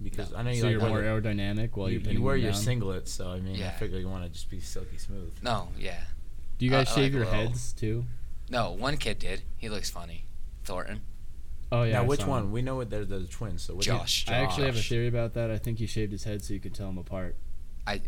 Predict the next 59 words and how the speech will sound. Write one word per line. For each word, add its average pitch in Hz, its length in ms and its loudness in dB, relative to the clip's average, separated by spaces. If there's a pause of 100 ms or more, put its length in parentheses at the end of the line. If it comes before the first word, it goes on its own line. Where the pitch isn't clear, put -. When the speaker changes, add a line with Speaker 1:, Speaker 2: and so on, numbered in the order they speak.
Speaker 2:
I 98 200 2
honestly 95 360 -4
believe 87 260 -4
that, 85 180 -2
too. 85 160 -8 (840)
Speaker 3:
Just - 100 2
a 127 60 0
Speaker 1:
So, 131 60 0 (140)
Speaker 3:
theory. 123 200 2
Speaker 1:
um, 107 200 0 (280)
now, 117 140 2
Keaton, 139 280 -4
we 151 80 -2
know, 127 360 0 (120)
you 101 120 -4
know, 73 100 -4 (260)
state, - 540 -4
right? 101 260 -4
It's 113 220 -4
just 98 320 -4
around 85 220 -2
the 82 60 -4
corner. 90 360 -4 (160)
Speaker 2:
Yeah. 101 240 0 (400)
Speaker 1:
You 98 60 -2
know, 101 140 -2
you, 107 320 0
you, 104 260 -2
uh, 90 260 -2 (720)
you - 80 -4
looking 98 140 -4
forward 139 260 -2
to - 140 -2
it? - 40 -2
You, 104 260 -2
you - 100 -2
Speaker 2:
Yeah, 143 380 4
it'd 262 60 0
be 240 200 2
Speaker 1:
prepping? - 20 -2 (240)
Speaker 2:
pretty 101 220 0
awesome 90 340 0
to 90 60 -4
go. 101 240 -2 (160)
Speaker 1:
Yeah? 117 200 -4 (200)
Speaker 3:
Right 117 200 4
now, 113 320 2
Speaker 2:
I've 107 120 0
only 110 180 0
lost 98 240 0
one 92 120 -2
Speaker 3:
if 87 40 -8
Speaker 2:
match, 90 160 0
Speaker 3:
you 110 100 6
went 110 160 2
Speaker 2:
so. 120 80 0
Speaker 3:
to - 40 2
the 98 100 2
state 101 360 2